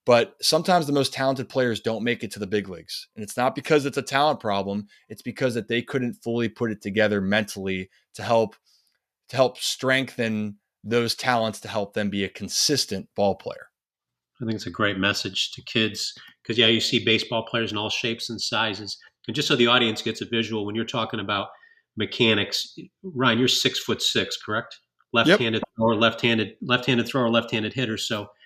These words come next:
Speaker 2: there's
Speaker 1: Mm-hmm.
Speaker 2: a lot of moving parts that could happen there. What, what about all the, um, the information that, you know, the, the input that's provided to players? Uh, and when I played, we didn't have that. It was the eyes, and you had to rely on the eyes for the most part.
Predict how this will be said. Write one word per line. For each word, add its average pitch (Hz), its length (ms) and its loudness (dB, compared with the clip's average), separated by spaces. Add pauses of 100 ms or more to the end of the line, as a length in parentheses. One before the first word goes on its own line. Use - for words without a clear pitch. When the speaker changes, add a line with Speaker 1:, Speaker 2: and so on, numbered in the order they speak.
(220)
Speaker 2:
there's 123 140 8
Speaker 1:
Mm-hmm. 147 80 4
Speaker 2:
a - 40 -2
lot 123 220 4
of - 80 -2
moving 110 260 2
parts - 720 -4
that 107 160 -4
could 101 100 -10
happen 117 380 -2
there. 107 240 -6 (300)
What, 220 200 0
what 196 120 -2
about 220 240 2
all 135 180 2
the, 117 300 2
um, 98 320 -4 (520)
the 120 140 2
information 110 760 0
that, 101 260 -6
you 120 120 -4
know, 107 100 -6
the, 107 220 -8
the 110 120 4
input 131 420 2
that's 98 160 -4
provided 104 480 -4
to - 80 -18 (120)
players? 101 440 -6 (160)
Uh, 104 240 -14
and 117 120 -10 (240)
when 123 160 -2
I 143 120 4
played, 127 400 -2 (320)
we 123 100 4
didn't 120 180 4
have 117 260 2
that. 95 200 -4
It 101 60 -8
was 101 140 -6
the 120 140 -2
eyes, 117 320 4
and 120 80 -8
you 107 60 -4
had 107 100 -6
to 110 60 -8
rely 107 260 -2
on 104 60 -4
the 104 120 -2
eyes 107 220 2
for - 140 -10
the 98 60 -6
most 101 320 -8
part. 104 240 -6